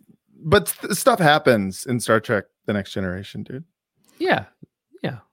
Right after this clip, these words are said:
Speaker 2: Well, I think
Speaker 1: Yeah.
Speaker 2: it's stuff happened in Master and Commander too, but, uh,
Speaker 1: Well, I never saw it, so I wouldn't know. But, uh, yeah, I,
Speaker 2: yeah,
Speaker 1: uh,
Speaker 2: on Amazon Prime, dog.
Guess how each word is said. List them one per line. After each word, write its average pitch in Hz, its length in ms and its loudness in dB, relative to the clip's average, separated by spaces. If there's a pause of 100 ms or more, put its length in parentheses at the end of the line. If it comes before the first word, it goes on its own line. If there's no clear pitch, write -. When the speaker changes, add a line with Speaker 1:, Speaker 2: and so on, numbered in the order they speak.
(140)
Speaker 2:
Well, 143 160 0
I - 20 4
think 156 120 4
Speaker 1:
Yeah. - 20 0
Speaker 2:
it's 135 100 -4
stuff 139 180 6
happened 123 320 2
in 110 120 -4
Master 117 320 -2
and 104 80 -8
Commander 110 340 -4
too, 113 280 -2
but, 107 360 -8
uh, 110 640 0 (320)
Speaker 1:
Well, 180 160 8
I 160 120 6
never 156 200 6
saw 143 220 4
it, - 100 -4
so 123 140 4
I 127 100 8
wouldn't 120 240 2
know. 113 460 -2
But, 120 320 2
uh, 107 300 2 (500)
yeah, 110 260 -2 (220)
I, 143 220 4
Speaker 2:
yeah, 147 180 4 (120)
Speaker 1:
uh, 127 200 6
Speaker 2:
on 170 120 8
Amazon 165 400 6
Prime, 175 300 4
dog. 170 400 6